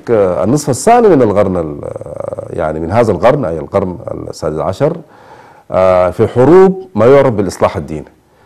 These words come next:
لذلك لم تتمكن فرنسا من الخروج كدولة مستعمرة إلى عرض البحر إلا في مطلع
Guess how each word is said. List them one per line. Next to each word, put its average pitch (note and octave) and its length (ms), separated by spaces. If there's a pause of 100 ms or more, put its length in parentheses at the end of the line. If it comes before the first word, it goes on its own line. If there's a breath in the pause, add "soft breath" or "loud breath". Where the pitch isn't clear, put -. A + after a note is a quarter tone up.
(160 soft breath)
لذلك D3 500 (180)
لم D#3+ 200
تتمكن C#3 480
فرنسا G#2 420
من E2 80
الخروج G2 440
كدولة A2 360
مستعمرة F2 480
إلى E2 180
عرض F2 180
البحر D#3 380 (320 soft breath)
إلا G3+ 220
في A2+ 120
مطلع G#2 360